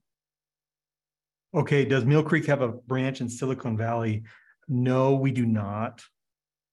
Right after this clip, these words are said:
But we have offerings in, um,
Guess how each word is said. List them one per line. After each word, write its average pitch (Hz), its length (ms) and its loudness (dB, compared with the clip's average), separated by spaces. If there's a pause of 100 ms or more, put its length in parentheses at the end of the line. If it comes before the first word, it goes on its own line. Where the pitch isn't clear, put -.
(280)
But 117 720 -2 (800)
we 135 200 0
have 131 180 2
offerings 120 640 0
in, 113 320 -4 (340)
um, 104 460 -8